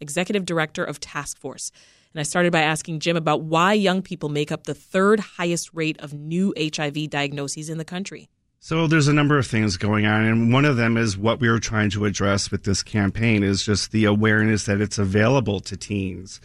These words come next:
Speaker 2: So prep was first approved in pill form in twenty twelve, but the first time we had approval for young people, for adolescents,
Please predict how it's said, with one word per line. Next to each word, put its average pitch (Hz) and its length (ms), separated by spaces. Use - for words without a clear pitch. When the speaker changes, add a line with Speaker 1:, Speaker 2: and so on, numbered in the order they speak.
Speaker 2:
So 135 200
prep 180 320
was 135 160
first - 360
approved 120 440
in 104 140
pill 139 260
form 101 520
in 113 100
twenty 110 380
twelve, 98 560
but 123 120
the 123 80
first 147 280
time 139 220
we 131 100
had 123 140
approval 113 500
for 101 300
young 117 340
people, 101 360
for 101 160
adolescents, 104 840